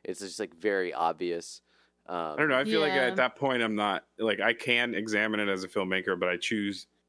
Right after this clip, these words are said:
Speaker 2: not to look too closely
Speaker 1: Sure.
Speaker 2: only because I wanna, like, get swept away in this story.
Speaker 1: Yeah.
Speaker 2: But I,
Speaker 1: Yeah.
Speaker 2: I know what you
Speaker 3: Yeah.
Speaker 2: mean. If you're looking hard, it's like, that's the part
Speaker 1: I
Speaker 2: where
Speaker 1: mean, the, the
Speaker 2: you
Speaker 1: wh-
Speaker 2: do see the seams a lot more than any other part.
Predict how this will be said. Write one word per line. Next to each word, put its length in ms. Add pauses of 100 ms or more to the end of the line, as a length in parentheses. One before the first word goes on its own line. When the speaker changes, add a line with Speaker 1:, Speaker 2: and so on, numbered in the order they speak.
(140)
Speaker 2:
not 220
to 80
look 220
too 500 (340)
closely 480
Speaker 1:
Sure. 180
Speaker 2:
only 220
because 480
I 80
wanna, 420
like, 380 (320)
get 140
swept 260
away 160
in 100
this 140
story. 420
Speaker 1:
Yeah. 400
Speaker 2:
But 100
I, 40
Speaker 1:
Yeah. 180
Speaker 2:
I 60
know 120
what 100
you 60
Speaker 3:
Yeah. 60
Speaker 2:
mean. 180
If 100
you're 120
looking 320
hard, 300
it's 160
like, 180
that's 220
the 80
part 340
Speaker 1:
I 100
Speaker 2:
where 240
Speaker 1:
mean, 60 (100)
the, 200
the 200
Speaker 2:
you 240
Speaker 1:
wh- 40
Speaker 2:
do 60 (300)
see 120
the 100
seams 420
a 60
lot 220
more 400
than 140
any 220
other 200
part. 420